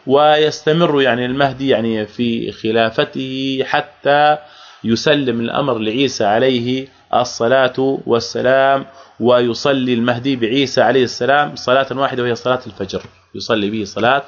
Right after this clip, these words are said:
فجر ويأتم به عيسى عليه الصلاة والسلام. وقد جاء كما قلنا لكم من طرائف،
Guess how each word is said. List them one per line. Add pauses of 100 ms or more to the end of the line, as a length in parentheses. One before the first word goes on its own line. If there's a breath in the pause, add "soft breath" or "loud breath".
(320 loud breath)
فجر
ويأتم (480 soft breath)
به
عيسى
عليه
الصلاة
والسلام. (320 loud breath)
وقد
جاء
كما
قلنا
لكم
من
طرائف،